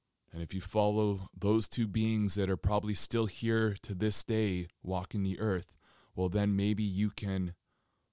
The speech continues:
potentially stay around physically forever, but your understanding of life of this dimension and this reality is going to change.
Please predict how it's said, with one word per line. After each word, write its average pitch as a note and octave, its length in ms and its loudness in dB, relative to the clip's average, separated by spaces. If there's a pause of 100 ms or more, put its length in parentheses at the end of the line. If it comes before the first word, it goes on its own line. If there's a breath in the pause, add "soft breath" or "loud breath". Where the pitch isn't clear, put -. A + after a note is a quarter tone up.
(300)
potentially A2+ 760 -2
stay G#2 280 2
around F#2+ 340 0
physically G#2 600 -2
forever, E2+ 540 -6
but F#2 180 -4
your G#2 160 0
understanding G#2+ 720 0
of F2+ 200 -4
life G2+ 280 -2
of E2+ 260 -6
this G#2+ 200 -2
dimension F#2+ 460 -4
and F2+ 120 -2
this F2+ 200 -2
reality F#2 560 -2 (920 soft breath)
is F#2+ 180 0
going G#2 640 0 (300)
to F#2 100 -6
change. - 840 -4